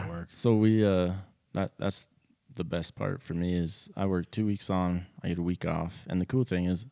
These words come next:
Speaker 2: you know, I'm at a place now, uh, with my ex-wife that, you know, if I'm in town or I'm not traveling or not super busy, I can call her at noon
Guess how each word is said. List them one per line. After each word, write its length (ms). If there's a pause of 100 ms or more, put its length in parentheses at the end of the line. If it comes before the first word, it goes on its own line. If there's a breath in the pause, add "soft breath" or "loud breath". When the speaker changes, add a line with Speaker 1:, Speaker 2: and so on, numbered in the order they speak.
(140)
Speaker 2:
you 80
know, 80
I'm 160
at 80
a 40
place 320
now, 360 (280)
uh, 200
with 180
my 180
ex-wife 460 (600 soft breath)
that, 400 (380)
you 60
know, 160
if 120
I'm 160
in 100
town 360
or 120
I'm 100
not 160
traveling 460
or 220 (160)
not 180
super 240
busy, 440 (500 soft breath)
I 100
can 100
call 280
her 240 (640)
at 140
noon 460